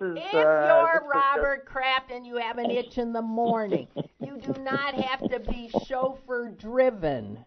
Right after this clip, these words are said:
Speaker 1: You think he could have
Speaker 2: to
Speaker 1: gotten
Speaker 2: get
Speaker 1: the
Speaker 2: some
Speaker 1: lady's
Speaker 2: poor
Speaker 1: card
Speaker 2: sex
Speaker 1: and, and,
Speaker 2: slave
Speaker 1: and
Speaker 2: to, to give you, you know, s-, a measure of re-,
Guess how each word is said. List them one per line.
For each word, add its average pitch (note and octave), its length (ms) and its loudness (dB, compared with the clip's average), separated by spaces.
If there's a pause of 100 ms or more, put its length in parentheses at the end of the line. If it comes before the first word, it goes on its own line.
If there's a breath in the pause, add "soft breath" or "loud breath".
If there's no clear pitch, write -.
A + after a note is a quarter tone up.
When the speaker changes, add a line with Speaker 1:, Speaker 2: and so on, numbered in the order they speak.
(640)
Speaker 1:
You D#4 280 10
think E4 200 6
he D#4+ 160 8
could C#4+ 200 6
have B3+ 100 8
Speaker 2:
to C#4 40 6
Speaker 1:
gotten G#3 200 6
Speaker 2:
get C4 160 2
Speaker 1:
the F#3+ 120 0
Speaker 2:
some B3+ 200 4
Speaker 1:
lady's - 120 -2
Speaker 2:
poor C4+ 200 4
Speaker 1:
card B3+ 300 4
Speaker 2:
sex B3 200 -2
Speaker 1:
and, D#3 140 -6
and, D3+ 180 -2
Speaker 2:
slave F#3 320 2
Speaker 1:
and E3 100 0
Speaker 2:
to, F#3+ 280 -2
to G#3+ 140 -8
give A3+ 320 -8
you, G3+ 380 -4
you G#3+ 140 -8
know, D#3+ 380 -4
s-, F3+ 100 -10
a F3 260 -4
measure F#3 480 -4
of E3+ 200 -6
re-, D#3+ 260 -6